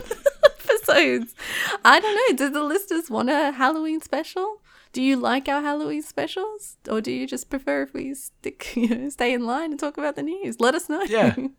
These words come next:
Speaker 2: I think that's a good way. Hit us up on Discord, hit us up on the socials, on the email. How, however you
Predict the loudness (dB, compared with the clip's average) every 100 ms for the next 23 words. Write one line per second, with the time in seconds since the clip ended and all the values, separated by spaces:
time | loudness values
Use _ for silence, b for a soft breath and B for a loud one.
0 | _ _ _ 0 0 2 0 -2 -2 2
1 | 2 2 2 2 2 0 0 0 0 -2
2 | 0 4 4 4 2 2 0 0 -2 -2
3 | 0 0 2 0 0 -2 -8 B B B
4 | B B -4 -2 -2 0 0 0 2 2
5 | 2 2 4 2 2 2 0